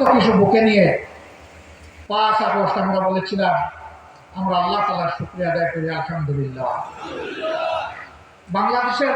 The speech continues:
জনগণের, মুসলিম জনগণের প্রতি আল্লাহ তাআলার এটা রহমত, আল্লাহ তাআলার এটা উপহার। কেউ কল্পনা করে নাই পাঁচ তারিখ এমন একটা পরিবর্তন হয়ে যাবে। আমি ছাত্রদের কথাও জানি, তারাও কল্পনা করে নাই পাঁচ তারিখ এই পরিবর্তন।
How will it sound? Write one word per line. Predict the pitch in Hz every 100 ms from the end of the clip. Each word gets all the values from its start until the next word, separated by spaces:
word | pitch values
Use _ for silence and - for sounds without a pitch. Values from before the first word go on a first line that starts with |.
| 240
জনগণের, | 240 247 269 254 240
মুসলিম | 233 233 262 -
জনগণের | 240 240 247 254 254
প্রতি | 247 254 240
আল্লাহ | 240 254
তাআলার | 247 254 254 233
এটা | 240 233
রহমত, | 214 202 208 147 - - - - - - - - - - 208
আল্লাহ | 214 226
তাআলার | - 208 196
এটা | - 170 147
উপহার। | 165 165 - - - - - - - - - - -
কেউ | 330 403 440 427
কল্পনা | 381 370 349 311 294
করে | 285 262
নাই | 262 240 262
পাঁচ | 262 254
তারিখ | 254 240 240
এমন | 226 214
একটা | 220 190
পরিবর্তন | 190 185 156 - 165
হয়ে | 151 147
যাবে। | 135 - - - 359 349 415 440 403 - -
আমি | 339 - -
ছাত্রদের | 254 - 302 302 302
কথাও | 294 285 285 254
জানি, | 240 220 - 302
তারাও | 311 427 427 427
কল্পনা | 349 320 320 294
করে | 262 247
নাই | 233 -
পাঁচ | 240 247
তারিখ | 240 214 208
এই | 156
পরিবর্তন। | 156 147 139 - -